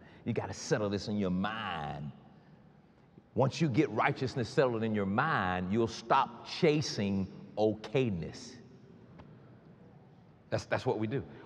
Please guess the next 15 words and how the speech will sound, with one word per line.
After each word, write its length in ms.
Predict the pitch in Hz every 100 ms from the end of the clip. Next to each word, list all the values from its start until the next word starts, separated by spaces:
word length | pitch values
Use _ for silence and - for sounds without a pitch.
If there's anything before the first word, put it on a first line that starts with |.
| 131
We're 140 | 165
chasing 840 | - - 320 349 - 220 202 185 - - 160
okayness. 920 | 180 - - 185 180 160 135 - - - - - - - - - - - - - - - - - -
What 220 | 254 381
else 260 | 392 415 -
do 120 | 339
I 120 | 330 330
need 200 | 339 339
to 100 | 277
do 220 | 330 311
to 100 | 240
be 220 | 226 277
okay 500 | 262 269 - 277 254
with 260 | 220 107 170
God? 460 | - - - -